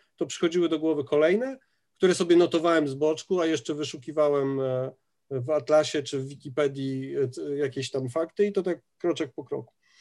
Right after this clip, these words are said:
Ale też, e, b-, też grę przyniosłem w takim stanie bardzo niegotowym na pierwsze prezentacje. I tak jak mówię, bez przekonania, że to warto robić. Bardziej, bardziej, że to jest coś, taka ciekawostka. E, i, e, i też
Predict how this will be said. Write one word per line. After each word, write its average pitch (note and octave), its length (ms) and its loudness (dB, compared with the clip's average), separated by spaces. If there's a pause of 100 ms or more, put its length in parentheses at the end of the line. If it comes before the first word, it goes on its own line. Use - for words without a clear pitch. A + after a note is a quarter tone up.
(260)
Ale G#3 220 4
też, A3 220 2
e, G3 220 6
b-, F#3+ 260 0
też G3+ 220 4
grę G3+ 160 4
przyniosłem G3 480 0
w - 40 -20
takim F3+ 320 -2
stanie F3+ 240 0
bardzo F3 280 -4
niegotowym F3 500 0
na D#3 80 2
pierwsze C#3+ 340 -6
prezentacje. C#3 800 -8 (1400)
I G3+ 60 2
tak A3 120 6
jak G3+ 140 2
mówię, F#3 220 6
bez G3+ 160 6
przekonania, F#3 520 4
że D3+ 100 -4
to E3+ 120 -4
warto E3 300 0
robić. B2 420 -2 (640)
Bardziej, E3 560 0
bardziej, D#3+ 400 -6
że D3+ 100 -6
to - 80 -4
jest C#3+ 140 -6
coś, - 280 -8
taka D3 240 -2
ciekawostka. C3 640 -4 (1400)
E, D3 360 -2
i, E3 480 -2 (120)
e, D#3+ 440 -6 (260)
i D#3+ 80 -20
też G#3+ 200 4